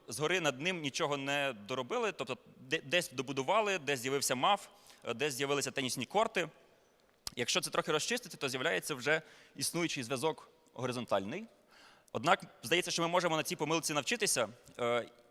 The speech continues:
і оскільки в генплані сказано про те, що ми будуємо метро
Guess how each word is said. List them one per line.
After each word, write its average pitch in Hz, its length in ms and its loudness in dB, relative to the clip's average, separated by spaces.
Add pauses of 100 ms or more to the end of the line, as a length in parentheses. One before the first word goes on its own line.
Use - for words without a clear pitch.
(140)
і 143 100 0
оскільки 139 600 0 (220)
в 143 220 2
генплані 135 600 0
сказано 127 380 0
про - 120 -4
те, 143 180 0
що 113 380 0 (520)
ми 135 180 0
будуємо 131 460 -2
метро 123 500 0